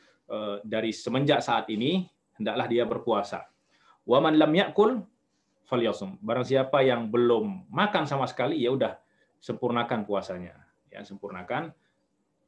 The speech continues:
sempurnakan puasanya, yaitu pada hari Asyura.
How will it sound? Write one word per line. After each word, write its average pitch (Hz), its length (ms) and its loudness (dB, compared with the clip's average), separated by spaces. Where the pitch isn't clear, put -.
sempurnakan 101 640 -8
puasanya, 87 640 -12
yaitu 101 640 0
pada 101 240 -2
hari 113 480 -4
Asyura. 92 720 -10